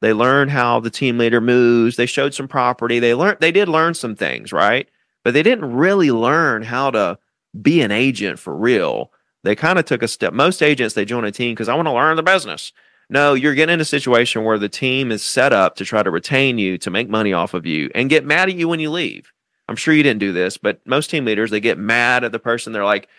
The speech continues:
"Oh, well, you, you know, you're gonna leave. All right, you ain't gonna make it if you, you know," all that stuff. It's like, "Wait a minute.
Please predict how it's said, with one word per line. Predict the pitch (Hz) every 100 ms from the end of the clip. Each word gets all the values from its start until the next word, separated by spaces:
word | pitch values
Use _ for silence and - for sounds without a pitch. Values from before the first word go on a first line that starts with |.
| _ -
"Oh, | 131 143 139
well, | 110 104 _ _
you, | 120 123
you | 123
know, | 113
you're | 143 139
gonna | 101
leave. | 135 160 165 - - _ -
All | 117 127
right, | 117 123
you | 135
ain't | 143 113
gonna | 107
make | 107 123 117
it |
if | 117 117
you, | 107
you |
know," | 107 98 _ _ _ -
all | 123 123
that | 160 151
stuff. | - 104 117
It's | - 151
like, | 151
"Wait | 262 269
a |
minute. | 131 87 -